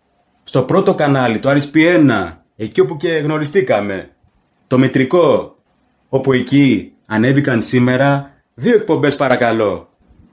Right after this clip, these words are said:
Ο ένας είναι ψαγμένη περίπτωση εξτρέμ από Αργεντινή, μικρός κιόλας,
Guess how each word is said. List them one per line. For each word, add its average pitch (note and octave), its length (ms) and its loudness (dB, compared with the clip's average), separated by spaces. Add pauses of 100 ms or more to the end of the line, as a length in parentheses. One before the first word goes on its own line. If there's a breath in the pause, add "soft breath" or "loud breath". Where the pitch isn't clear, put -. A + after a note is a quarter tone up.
(340)
Ο C#3 80 2
ένας D#3 340 0
είναι D#3 300 2
ψαγμένη D3 500 2
περίπτωση C3 580 0
εξτρέμ A#2 600 0 (160)
από C#3 220 -2
Αργεντινή, A#2+ 840 0
μικρός C3+ 440 0
κιόλας, B2 720 -2